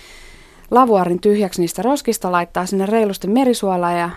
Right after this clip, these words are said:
jääkylmää vettä ja laittaa sen pullon sinne pariksi minuutiksi makaamaan, niin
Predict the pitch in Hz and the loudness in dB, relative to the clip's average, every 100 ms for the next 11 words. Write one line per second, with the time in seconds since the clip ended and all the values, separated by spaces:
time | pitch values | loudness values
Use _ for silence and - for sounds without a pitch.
0 | - 208 190 180 170 170 170 180 180 - | -2 0 0 -2 -4 -2 -2 -2 -4 -8
1 | 90 151 180 170 175 175 190 180 165 175 | -4 -4 -6 -8 -8 -8 -6 -6 -6 -8
2 | 185 185 - - - - - - 262 247 | -6 -8 -10 -20 -20 -20 -20 -4 0 0
3 | - 202 175 165 - 302 302 220 190 180 | 0 -2 -2 -4 -4 -4 0 0 0 0
4 | 170 160 180 | 0 -2 -6